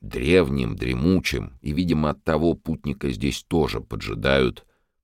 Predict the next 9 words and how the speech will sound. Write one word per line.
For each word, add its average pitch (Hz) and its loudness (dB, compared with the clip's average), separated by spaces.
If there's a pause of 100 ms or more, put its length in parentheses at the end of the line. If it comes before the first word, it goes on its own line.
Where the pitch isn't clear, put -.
(140)
чудеса 98 0
не 58 -4
чудеса, 117 2
а 76 2
что-то 87 0
отдающее 65 0
в - -20
чудеса. - -8 (680)
Например, 73 2